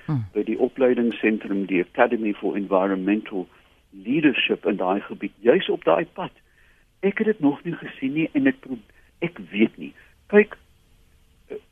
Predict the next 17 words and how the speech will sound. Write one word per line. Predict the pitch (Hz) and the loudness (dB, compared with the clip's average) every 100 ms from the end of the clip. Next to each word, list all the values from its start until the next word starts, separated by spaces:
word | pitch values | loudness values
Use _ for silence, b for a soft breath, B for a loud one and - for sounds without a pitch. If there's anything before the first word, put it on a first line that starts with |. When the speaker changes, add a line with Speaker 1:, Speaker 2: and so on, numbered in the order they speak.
| _ _ - | _ _ -8
Speaker 2:
was | 135 - | -4 0
dit, | - 196 | 2 0
eh, | - 143 - | 2 0 0
as | - - | -2 0
dit | 214 - | 2 2
'n | 135 104 | -2 0
wildsheining | 127 156 - - - 113 110 104 90 92 | 2 2 0 -16 -8 -2 -2 0 -2 -2
was, | 85 - - - - _ _ | -4 -6 -8 -20 -20 _ _
né, | 95 85 190 _ _ _ _ _ _ - - | -20 -18 -20 _ _ _ _ _ _ -20 -4
dan | 139 180 208 - | 0 0 0 -6
is | 151 | -8
hierdie | 120 113 156 131 | -2 2 4 2
visuele | 117 113 110 104 120 147 202 226 _ _ _ | 0 -4 -4 2 4 6 4 -4 _ _ _
merkers | - 104 - - - - - | -4 0 2 0 -14 -20 -6
om | 127 107 | -2 -2
diere | 107 139 147 | 0 2 4
wat | 120 | 2